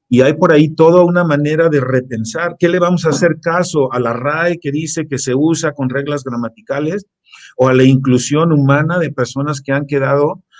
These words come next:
como outsiders, como segregadas? Porque no están narradas. Está tan normalizado que nadie se cuestiona, "Oye, estamos hablando en un tipo de lenguaje que no incluye otras preferencias, otros géneros, otras cosas".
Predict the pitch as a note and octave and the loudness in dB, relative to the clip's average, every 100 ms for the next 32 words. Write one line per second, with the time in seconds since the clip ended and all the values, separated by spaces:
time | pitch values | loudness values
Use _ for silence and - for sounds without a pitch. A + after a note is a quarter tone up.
0 | _ - B2+ A#2+ C3 D#3 D3+ D3+ E3 D#3+ | _ -2 2 4 2 0 0 0 0 0
1 | G3+ F#3+ B2+ A#2 A#2 A2 A2 A2 C#3+ D#3+ | -2 -4 -4 -4 -4 -4 -4 -4 -4 -4
2 | G3+ F#3+ - _ _ _ - B2 A#2+ C#3+ | -6 -12 -20 _ _ _ -6 0 2 2
3 | D#3 C#3+ F3 D3+ A#2 C3 E3 E3 A#2+ - | 0 -2 0 0 -2 -2 -4 -4 -6 -2
4 | F3+ F#3 F#3 E3+ D3+ D3+ D3 C#3 E3 E3 | -2 2 2 2 2 2 0 -2 -2 0
5 | C#3 C#3 - _ _ _ _ _ _ _ | -2 -4 -14 _ _ _ _ _ _ _
6 | _ - C3 C#3 D3 D3 D#3+ D#3 C3+ C#3+ | _ -2 2 2 2 0 -2 0 -2 0
7 | D#3+ E3 D#3 D#3 D#3 D#3+ E3 E3 D3+ D#3 | -2 0 0 -2 -2 -4 -4 -4 -4 -4
8 | D#3 D#3 D#3+ D#3+ D#3 D#3 C3 A#2+ A#2 C#3 | -4 -4 -6 -8 -4 -2 -2 -2 -2 -4
9 | C#3 C3 B2+ C#3 C3+ C#3 E3 F3 F3+ C#3 | -4 -6 -2 -2 -4 -6 -4 -2 -2 -2
10 | C3+ C#3+ C#3 - A#2+ A#2 G#2+ C#3+ C#3 B2+ | -4 -2 -2 -2 -6 -4 -4 -4 -4 -8
11 | C3+ B2+ B2 - C#3 D3+ A2+ - - G#2 | -10 -10 -12 -6 -6 -4 -8 -10 -14 -16
12 | - A#2+ - G#2 - | -16 -20 -18 -20 -20